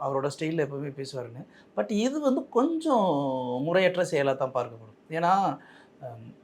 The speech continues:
அ, இவரு ஒண்ணு பேசியிருக்காரு அப்படின்னும் போது, "ஏங்க, அவர் ஜாலியா பேசிட்டு போயிட்டாருங்க. இதுல என்னங்க கேக்க,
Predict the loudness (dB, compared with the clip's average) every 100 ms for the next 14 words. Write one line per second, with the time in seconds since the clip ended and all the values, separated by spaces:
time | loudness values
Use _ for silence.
0 | -20 -12 -2 -2 -2 -2 4 6 6 6
1 | 8 8 8 4 6 8 8 6 4 0
2 | 0 0 0 2 2 0 0 2 2 6
3 | 6 8 6 2 0 0 0 2 2 2
4 | -2 -6 -10 -14 -20 -10 0 2 4 4
5 | 4 4 2 2 0